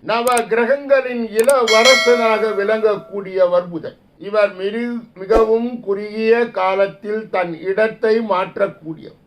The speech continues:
இவர் மிதுனம் மற்றும் கன்னி ராசிகளின் அதிபதியாக திகழ்ந்து வருகின்றார். புதன் பகவான் புத்திசாலித்தனம், வியாபாரம், பேச்சு, படிப்பு, கல்வி உள்ளிட்டவைகளுக்கு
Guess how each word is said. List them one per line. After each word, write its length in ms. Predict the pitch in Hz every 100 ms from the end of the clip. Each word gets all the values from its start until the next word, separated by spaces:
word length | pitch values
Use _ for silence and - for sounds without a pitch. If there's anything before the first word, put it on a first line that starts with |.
| _
இவர் 320 | 214 233 226
மிதுனம் 520 | 214 220 262 277 277 269
மற்றும் 500 | 220 - 208 208 202
கன்னி 400 | 208 233 254 254
ராசிகளின் 960 | 220 196 226 233 226 208 196 190 180
அதிபதியாக 840 | 170 185 233 226 202 190 190 175 180
திகழ்ந்து 500 | - 190 214 220 208
வருகின்றார். 560 | 170 147 120 107 - - 170
புதன் 460 | 226 269 254 233
பகவான் 680 | 247 240 277 277 262 247 220
புத்திசாலித்தனம், 1080 | 220 190 277 240 240 233 214 214 214 240 233
வியாபாரம், 800 | 202 220 233 220 208 214 233 233
பேச்சு, 560 | 214 214 170 240 233 233
படிப்பு, 640 | 190 190 208 170 220 240 233
கல்வி 520 | 185 190 196 202 226
உள்ளிட்டவைகளுக்கு 1160 | 196 185 202 202 196 190 180 175 175 175 214